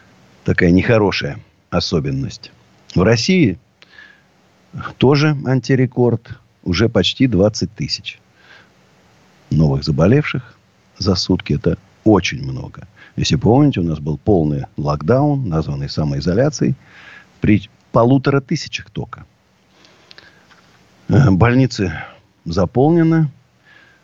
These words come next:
Все больше кадров появляется. Там люди лежат в коридорах, сидят в коридорах, <clears throat> в масках, там, на лестницах и так далее.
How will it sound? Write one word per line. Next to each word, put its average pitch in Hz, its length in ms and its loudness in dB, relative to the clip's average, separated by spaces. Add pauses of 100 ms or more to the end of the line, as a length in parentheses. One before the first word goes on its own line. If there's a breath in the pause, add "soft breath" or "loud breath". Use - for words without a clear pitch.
Все 101 200 0
больше 92 400 0
кадров 78 500 -2
появляется. 85 800 -2
Там 71 180 -6
люди 80 380 2 (180)
лежат 80 440 0 (720 loud breath)
в - 80 -14
коридорах, 147 880 2
сидят 131 480 -2
в - 40 -16
коридорах, 135 720 -2 (640 loud breath)
<clears throat> - 0 -
в 147 340 4
масках, 117 520 -2
там, 87 200 -6
на 80 120 -4
лестницах 131 640 -2
и - 40 -4
так 104 220 -2
далее. 98 340 -2